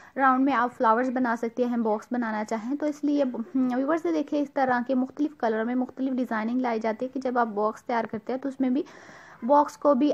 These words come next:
आप डिफरेंट शेप में तैयार कर सकती हैं, डिफरेंट डिज़ाइनिंग में। हर बॉक्स में ये देखिए डिफरेंट डिज़ाइन है, डिफरेंट स्टाइल में।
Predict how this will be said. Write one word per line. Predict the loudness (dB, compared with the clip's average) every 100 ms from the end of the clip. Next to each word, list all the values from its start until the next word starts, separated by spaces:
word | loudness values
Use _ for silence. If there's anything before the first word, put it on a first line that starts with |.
| 2
आप | 4 4
डिफरेंट | 2 -2 0 0
शेप | 0 0
में | 0 2
तैयार | 2 2
कर | 2 -2
सकती | -2 -2 0 0
हैं, | 0 -2
डिफरेंट | -2 -2 -2
डिज़ाइनिंग | -2 -2 -2 -2 -2 -2
में। | 0
हर | 0 0
बॉक्स | 2 2 2 0
में | 0
ये | 0
देखिए | -2 -2
डिफरेंट | -4 -4 -2 0 0
डिज़ाइन | 0 -2 -2 -2
है, | -2 -2
डिफरेंट | -4 -4 -6
स्टाइल | -4 -2 0
में। | 0